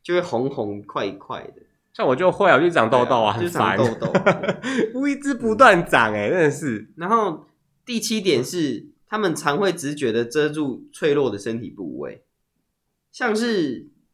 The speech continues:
Speaker 1: 喉头啊、胸口、头部或腹部。
Speaker 2: 喉头？
Speaker 1: 对，就是他可能会这样子啊，会手或者摸着喉咙这边。
Speaker 2: 哦，摸着喉咙、喉结那个地方啊。
Speaker 1: 对。然后还有那种，有，你有没有发现有些人讲话，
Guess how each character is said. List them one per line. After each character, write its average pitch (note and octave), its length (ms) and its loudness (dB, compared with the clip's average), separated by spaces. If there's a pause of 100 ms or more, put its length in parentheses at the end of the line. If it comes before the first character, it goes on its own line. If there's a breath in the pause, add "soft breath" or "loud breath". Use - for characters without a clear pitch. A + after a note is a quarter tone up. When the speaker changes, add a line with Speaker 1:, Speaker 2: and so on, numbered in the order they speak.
(140)
Speaker 1:
喉 D3 280 4
头 D#3 240 2
啊、 A#2 140 4
胸 D#3+ 320 -2
口、 F#2 300 -6
头 G#2+ 180 -4
部 C3 220 -8
或 B2+ 120 -6
腹 A#2 260 -12 (140)
部。 F2+ 200 -14 (260)
Speaker 2:
喉 D#3+ 200 8
头？ E3+ 520 4
Speaker 1:
对， C3 280 -2
就 E3+ 100 -8
是 A3 140 -8
他 A3+ 180 -10
可 G#3 120 -12
能 C3 140 -4
会 F3 120 -4
这 F3 120 -6
样 C#3+ 200 -4
子 A2 120 -10
啊， G#2+ 120 -4
会 D#3+ 340 -4
手 G2 340 -4
或 A#2+ 200 -4
者 D#3 120 0
摸 D3 300 2
着 B2 140 -2
喉 G#2 180 -4
咙 G#2 180 -6
这 D#3 180 2
边。 - 200 -10
Speaker 2:
哦， - 40 -10
摸 A#3+ 140 8
着 A#3+ 80 8
喉 D#3 300 4
咙、 D#3 300 4
喉 C#3 200 4
结 D#3+ 220 6
那 D#3 80 6
个 D3+ 80 6
地 D3 120 2
方 C3 140 4
啊。 A#2+ 60 6
Speaker 1:
对。 A3+ 40 6
然 B3+ 60 6
后 - 60 2
还 A#3+ 80 2
有 A3+ 140 4
那 A3+ 120 2
种， C#3+ 240 -2
有， C#3 120 0 (100)
你 F3+ 80 -4
有 A#3 100 2
没 A3+ 80 2
有 G3+ 100 4
发 G3 180 2
现 G3+ 120 2
有 C3 120 4
些 E3 160 0
人 B2+ 180 2
讲 G#2+ 260 -4
话， A#2+ 420 -4